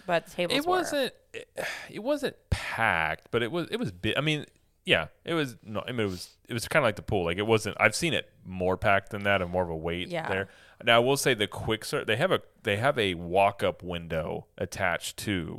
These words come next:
Speaker 2: Geyser Point. You can get food and drink there as well.
Speaker 1: Mm-hmm.
Speaker 2: That was open now, too. That had been closed for a little bit.
Speaker 1: And that was open
Speaker 2: Um,
Speaker 1: now.
Speaker 2: and you gotta
Speaker 1: Okay.
Speaker 2: be careful on the app, too. A, a few times I went to order something, and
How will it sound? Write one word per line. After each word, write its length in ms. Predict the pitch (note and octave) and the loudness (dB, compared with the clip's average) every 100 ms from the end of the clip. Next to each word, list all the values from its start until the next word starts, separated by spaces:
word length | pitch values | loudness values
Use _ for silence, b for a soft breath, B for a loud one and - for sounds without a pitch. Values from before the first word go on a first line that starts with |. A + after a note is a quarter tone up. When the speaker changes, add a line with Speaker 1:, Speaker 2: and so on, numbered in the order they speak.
| - - | -6 0
Speaker 2:
Geyser 280 | F2+ E2 | 0 0
Point. 300 | D#2+ E2+ D#2 | -8 -10 -8
You 80 | E2 | -10
can 100 | F2 | -12
get 120 | - | -14
food 240 | - G2+ E2 | -8 -6 -6
and 80 | D#2+ | -6
drink 200 | E2 E2 | -10 -8
there 140 | D#2+ | -6
as 120 | F#3 | -4
well. 300 | F3 - E2 | -2 0 -2
Speaker 1:
Mm-hmm. 80 | E3 B B B B | -4 B B B B
Speaker 2:
That 240 | G#2+ G#2 F#2 | 6 6 6
was 160 | F#2+ | 0
open 260 | F2+ E2+ E2+ | -2 -2 -6
now, 120 | F2 | -8
too. 180 | E2 - | -8 -2
That 180 | F2 F2+ | 2 4
had 80 | G2+ | 4
been 160 | G2 F#2+ | 0 0
closed 400 | - G2+ E2+ - | 4 6 4 -2
for 120 | E2 | -8
a 40 | E2 | -6
little 220 | F2 E2 | -6 -6
bit. 260 | - - - | -6 -8 -8
Speaker 1:
And 100 | F3+ | -4
that 120 | F3+ | -2
was 100 | D#3+ E3 | -2 -2
open 140 | E3 | 0
Speaker 2:
Um, 60 | E3 | 0
Speaker 1:
now. 160 | D#3+ | 2
Speaker 2:
and 100 | A#2 B2 | 2 6
you 40 | |
gotta 120 | C#3 | 6
Speaker 1:
Okay. 80 | B2+ | 4
Speaker 2:
be 20 | |
careful 220 | B2 A#2+ | 2 0
on 60 | G#2+ | 0
the 140 | F#2+ C#2 | -2 0
app, 240 | F#2 F#2+ | 0 0
too. 340 | - G#2 A2 - b b b b _ - | -2 0 0 -4 b b b b _ 0
A, 180 | F#2 F2+ | 0 0
a 100 | F#2+ | -4
few 220 | F#2+ A#2 A2 | -2 -2 0
times 400 | G#2+ G2 F2+ F2 - | 2 0 -2 -12 -6
I 60 | |
went 160 | F#2+ F#2 | -6 -4
to 80 | - | -6
order 300 | F#2+ G2 F#2+ | -4 -2 -2
something, 400 | F#2 F2 F2+ - | -4 -4 -6 -6
and 420 | - F2+ E2+ | -2 -2 -2